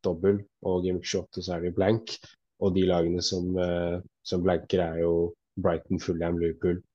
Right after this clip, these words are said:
City, United, West Ham, og etter all sannsynlighet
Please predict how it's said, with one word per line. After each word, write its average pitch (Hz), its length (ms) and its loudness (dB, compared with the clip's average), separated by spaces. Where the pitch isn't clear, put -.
City, - 520 0
United, 107 440 4
West 95 220 2
Ham, 170 200 6
og 151 120 8
etter 135 160 4
all 101 100 6
sannsynlighet 90 680 0